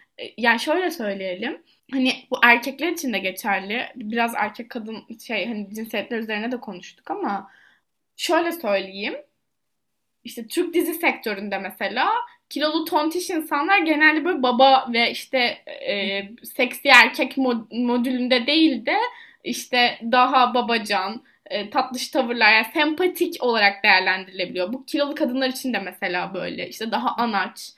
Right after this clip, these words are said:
sevimli ama asla işte seksi, kilolu bir kadın göremiyoruz.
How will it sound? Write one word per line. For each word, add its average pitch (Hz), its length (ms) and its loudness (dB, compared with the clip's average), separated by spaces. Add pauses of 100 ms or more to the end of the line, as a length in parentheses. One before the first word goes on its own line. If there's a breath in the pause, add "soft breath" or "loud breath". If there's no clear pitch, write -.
(300 soft breath)
sevimli 202 720 0 (220 soft breath)
ama 262 260 2
asla 262 360 4
işte 269 200 -2
seksi, 254 680 -4
kilolu 240 340 0
bir 240 80 -4
kadın 233 380 -6 (160)
göremiyoruz. 220 760 -2